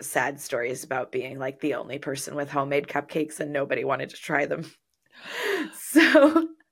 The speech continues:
yeah, <laughs> it's, it's a whole thing. <laughs> But even, even more of a childhood trauma than that is being a July birthday and not getting to bring in cupcakes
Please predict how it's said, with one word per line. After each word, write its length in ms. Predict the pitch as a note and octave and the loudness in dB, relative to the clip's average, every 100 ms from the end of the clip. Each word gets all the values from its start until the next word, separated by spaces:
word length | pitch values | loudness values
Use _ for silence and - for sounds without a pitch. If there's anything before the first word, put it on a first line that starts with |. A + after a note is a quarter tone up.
| - G4+ E4 - | -2 0 0 -4
yeah, 400 | G#3 G3 D3+ D3 - _ | 2 4 4 0 -8 _
<laughs> 220 | _ _ | _ _
it's, 680 | G3 A#3+ - - D#4 - - _ | -4 -4 4 2 2 -12 -20 _
it's 220 | G#3+ A#3+ B4+ | 2 4 2
a 60 | F#3+ | 2
whole 220 | G3 G3+ | 4 2
thing. 340 | F#3+ D3+ C#3+ C#3 | 4 4 2 2
<laughs> 1500 | D4+ E4+ C#4+ - - D#4 D#4 C#4+ C#4 A3 - D#4 - - _ | 4 6 4 4 4 4 6 2 2 -8 -10 -12 -12 -16 _
But 380 | A3+ G3 F#3 - _ _ _ _ _ _ | 6 8 6 2 _ _ _ _ _ _
even, 520 | A#3+ C#4 B3 G#3 G3 - | 0 4 4 4 0 -6
even 320 | A3+ A#3+ A3 F3+ | -6 -4 -2 0
more 320 | E3+ F#3+ F3 | 4 6 4
of 140 | D#3 | 4
a 360 | D#3 D3+ D#3+ F3+ _ _ - | 2 2 -2 -6 _ _ -2
childhood 440 | - D#3+ E3 D#3+ | 4 4 4 -2
trauma 340 | - E3 D#3 | 2 2 2
than 180 | D#3 D3+ | -2 -2
that 300 | D3+ C#3+ C#3+ | 0 2 2
is 280 | D3+ D#3 D3+ _ _ | 0 -2 -6 _ _
being 220 | G3 F3 | -6 -2
a 60 | E3 | -4
July 360 | D#3+ D3+ D3+ C#3+ | 0 0 2 2
birthday 400 | D3+ D#3+ E3 D#3 | -2 -2 -6 -6
and 100 | D3 | 0
not 220 | D3 C#3+ | -2 0
getting 280 | C3 C#3+ D3+ | -2 -2 -8
to 160 | - | -12
bring 320 | C#3 D3 C#3 | -6 -2 0
in 200 | D#3+ E3+ | 0 -2
cupcakes 840 | F3 F3 E3+ - F#3+ G3 - - | -4 -6 -4 -4 -2 -4 -12 -18